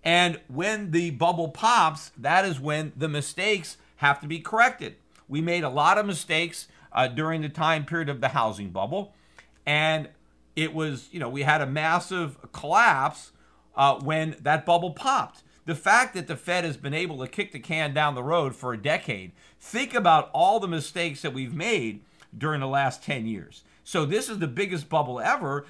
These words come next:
This is the worst economy ever because we've made the most mistakes ever. We are more out of whack now than we've ever been. And because this is the worst economy ever, it will produce the deepest recession ever. We're gonna have a bigger bust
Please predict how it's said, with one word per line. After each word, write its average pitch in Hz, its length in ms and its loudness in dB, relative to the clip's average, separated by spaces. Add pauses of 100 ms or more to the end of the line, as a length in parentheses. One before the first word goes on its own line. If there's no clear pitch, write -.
(140)
This 196 220 -2
is 147 100 -4
the 160 80 -2
worst 160 360 -2
economy 208 560 2
ever 113 180 -6
because 170 320 -4
we've 190 200 -6
made 202 240 -2
the 202 80 0
most 202 340 0 (220)
mistakes 233 540 -2
ever. 160 300 0 (320)
We 180 200 -2
are 160 160 2
more 196 440 2
out 190 180 4
of 170 120 2
whack 160 340 4
now 147 220 -2
than 139 140 -6
we've 135 160 -6
ever 185 180 0
been. 160 440 -2 (260)
And 156 120 -2
because 233 460 -2
this 180 220 -6
is 165 80 -8
the 151 80 -6
worst 190 320 -2
economy 160 480 0
ever, 151 460 0 (280)
it 185 140 -2
will 185 160 0
produce 175 640 -2
the 156 160 -8 (200)
deepest 202 500 -2 (180)
recession 190 640 2
ever. 107 260 -8 (100)
We're 151 160 -4
gonna 175 180 0
have 165 380 4 (260)
a 160 100 -2
bigger 202 380 -2
bust 151 680 0